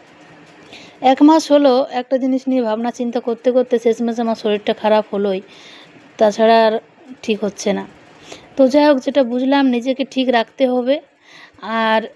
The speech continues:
আমি যেটা বুঝলাম আমার জীবনে, মানুষকে, এক নম্বর হচ্ছে মানুষকে বিশ্বাস করা চলবে না,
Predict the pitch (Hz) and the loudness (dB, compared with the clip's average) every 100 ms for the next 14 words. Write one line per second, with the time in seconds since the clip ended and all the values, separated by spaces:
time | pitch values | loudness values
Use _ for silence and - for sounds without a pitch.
0 | - 240 254 262 262 247 247 240 269 262 | -10 -4 -2 -2 -2 -2 -2 0 0 2
1 | 254 247 226 233 247 240 262 233 226 240 | 0 -2 -2 -2 -2 -2 -4 -4 -4 -6
2 | - _ 277 285 285 _ 233 226 254 254 | -10 _ 2 4 2 _ -8 -4 -2 -2
3 | 254 262 247 226 226 254 208 214 - 254 | -2 -4 -4 -4 -6 -6 -4 -6 -4 -4
4 | 247 262 254 247 254 262 262 | 0 2 2 2 2 2 0